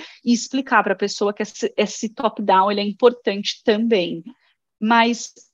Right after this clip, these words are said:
o que eu vejo é que começa a ter um problema quando, assim, você sente que você não pode fazer nada. A equipe tá lá, o designer tá assim,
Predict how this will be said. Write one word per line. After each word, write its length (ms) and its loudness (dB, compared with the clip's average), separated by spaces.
o 80 -8
que 160 -2
eu 60 2
vejo 480 4
é 80 -2
que 200 -14
começa 400 0
a 20 -4
ter 100 2
um 100 -2
problema 540 -2
quando, 260 -2
assim, 300 -6
você 140 -4
sente 340 -4
que 100 -8
você 240 -4
não 100 -2
pode 200 2
fazer 200 -4
nada. 320 0
A 20 2
equipe 380 -4
tá 140 0
lá, 200 2
o 100 -4
designer 440 0
tá 80 0
assim, 280 -4